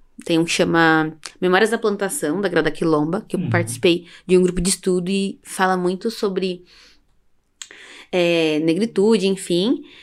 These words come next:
Speaker 1: É, e um outro, tem um outro que é o Tornar-se Negro,
Speaker 2: Sim.
Speaker 1: que também é muito importante. Mas, enfim, me aprofundei nessa, nessa, nessa temática, né? Fui entender, é, pra-, passei pelo processo da transição capilar.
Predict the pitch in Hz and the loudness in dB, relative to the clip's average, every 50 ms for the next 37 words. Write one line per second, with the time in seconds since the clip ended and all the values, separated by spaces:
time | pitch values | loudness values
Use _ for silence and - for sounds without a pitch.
0 | - - - - _ _ - - 190 190 - - - _ _ - 262 285 294 254 | -20 -20 -20 -20 _ _ -4 -2 -2 -2 -2 -4 -8 _ _ 0 2 4 4 4
1 | 214 196 202 233 269 277 - - 233 226 233 220 226 226 - 233 - 220 226 226 | 4 4 4 4 4 4 2 2 2 4 4 4 4 2 2 0 0 0 0 2
2 | - 220 214 208 202 208 208 - 285 277 220 160 - - 160 160 160 - _ _ | 2 0 0 2 0 -2 -2 -2 -2 0 0 0 -2 -4 -6 -8 -8 -10 _ _
3 | _ - - - - 135 123 117 117 - - - - - - 185 175 175 180 180 | _ -20 -20 -16 -14 -12 -10 -10 -10 -10 -10 -12 -12 -10 -8 -6 -4 -2 -2 -2
4 | 180 180 180 185 185 - 208 202 202 - 262 262 - - 311 302 - - - - | -2 -4 -6 -8 -10 -10 -10 -8 -6 -6 -6 -6 -6 -6 -8 -8 -10 -14 -20 -20
5 | - - - 359 370 359 381 415 - 247 185 160 - - - 226 247 240 277 285 | -18 -6 2 4 6 6 6 6 4 4 0 0 -2 -2 0 0 2 4 4 4
6 | 285 294 285 269 240 254 254 254 247 240 - - 247 226 202 - - 202 214 208 | 4 4 4 4 4 4 4 4 2 2 4 4 6 6 6 4 4 4 2 2
7 | 208 - - - 196 185 202 196 202 214 208 180 156 151 151 160 156 - - 233 | 2 0 -2 0 0 0 0 0 2 2 2 4 2 2 0 -2 -4 -4 0 0
8 | 208 175 165 165 175 175 - 202 185 196 190 208 202 208 190 156 151 160 170 - | 2 4 4 2 2 0 0 -2 -2 -2 -2 -2 -2 0 0 2 2 2 0 -2
9 | - - - - - - - - - - - 175 170 165 165 165 165 165 165 160 | -4 -10 -16 -16 -16 -16 -16 -16 -8 -2 2 4 6 6 6 6 6 4 4 2
10 | 160 160 - 202 - - - 208 196 226 214 208 214 208 202 - 196 208 196 196 | 2 2 2 0 0 2 0 2 2 2 2 4 4 2 2 2 0 -2 -2 -2
11 | 180 - - 196 190 - - 185 175 190 185 - 190 185 170 160 156 156 165 190 | -2 0 2 2 2 2 2 0 0 -2 -4 -2 0 2 4 4 4 4 2 0
12 | 196 | -2